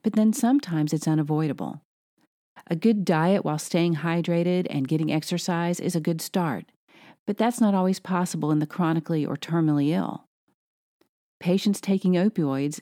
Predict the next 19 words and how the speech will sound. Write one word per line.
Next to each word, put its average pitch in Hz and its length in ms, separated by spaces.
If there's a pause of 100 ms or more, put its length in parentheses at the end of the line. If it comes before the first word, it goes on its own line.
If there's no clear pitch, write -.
as 170 200
you 185 100
know, 196 360
are 147 160
at - 100
significant 175 560
risk. - 480 (960)
Let's 254 260
talk 214 300
about 170 260
what 156 160
has 151 240
the 147 120
highest 139 420
level 139 260
of 127 140
evidence 135 340
for 123 140
treatment. - 480